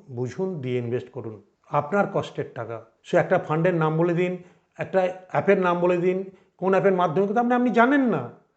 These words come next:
আজকের ডেটে জানেন অ্যাপ থেকে কত মানুষ বেরিয়ে যাচ্ছে ইনভেস্টাররা? নয় নয় করে এই বছরে ষাট লাখ ইনভেস্টার বেরিয়ে গেছে।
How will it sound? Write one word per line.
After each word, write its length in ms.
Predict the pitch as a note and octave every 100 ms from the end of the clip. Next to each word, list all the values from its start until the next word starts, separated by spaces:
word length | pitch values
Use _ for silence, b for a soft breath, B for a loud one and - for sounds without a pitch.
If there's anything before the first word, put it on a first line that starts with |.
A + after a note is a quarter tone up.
| _
আজকের 380 | F#3+ G3+ - A#3
ডেটে 220 | A#3 A#3
জানেন 260 | G#3 C4+ A#3+ -
অ্যাপ 160 | E3 G3+ -
থেকে 180 | A#3 A3+
কত 240 | G3 G3 B3
মানুষ 400 | G#3 F#3+ A3+ D#3
বেরিয়ে 280 | F#3+ A3+
যাচ্ছে 260 | A3+ A#3 B3
ইনভেস্টাররা? 840 | G#3 G#3+ G#3 A3 G#3 A#3+ - - -
নয় 140 | F#3+ A3+
নয় 160 | B3
করে 240 | A#3+ B3 B3
এই 160 | A3+
বছরে 300 | A#3 A#3+ C4
ষাট 460 | A3+ - A#3 B3 A3+
লাখ 240 | B3 B3
ইনভেস্টার 480 | A#3 A3 A#3 - A#3+
বেরিয়ে 260 | G#3+ A3 A#3+
গেছে। 380 | A#3+ A#3 E3+